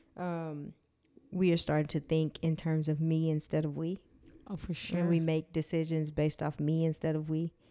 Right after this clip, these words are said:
Speaker 1: Um, I mean, but we're America. We're selfish. Who cares about everybody else? But <sighs> at the end of the day, I'm sick of y'all.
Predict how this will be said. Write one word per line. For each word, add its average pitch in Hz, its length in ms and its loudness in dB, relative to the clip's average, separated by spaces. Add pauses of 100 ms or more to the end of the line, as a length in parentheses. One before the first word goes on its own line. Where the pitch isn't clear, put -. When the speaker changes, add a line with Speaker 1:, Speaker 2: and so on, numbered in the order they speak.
(540)
Speaker 1:
Um, 156 540 2 (1400)
I - 20 0
mean, 160 300 0 (440)
but 165 200 -2 (160)
we're 175 180 4
America. 170 560 2
We're 160 100 0
selfish. 160 540 -2 (1300)
Who 170 80 -2
cares 160 300 0
about 156 180 0
everybody 156 360 2
else? 156 180 -2 (1700)
But 226 240 6 (400)
<sighs> - 420 -14
at 190 140 -2
the 202 80 4
end 196 160 4
of 185 100 4
the 175 60 4
day, 196 260 6 (520)
I'm 190 100 0
sick - 240 0
of 147 80 0
y'all. 117 300 0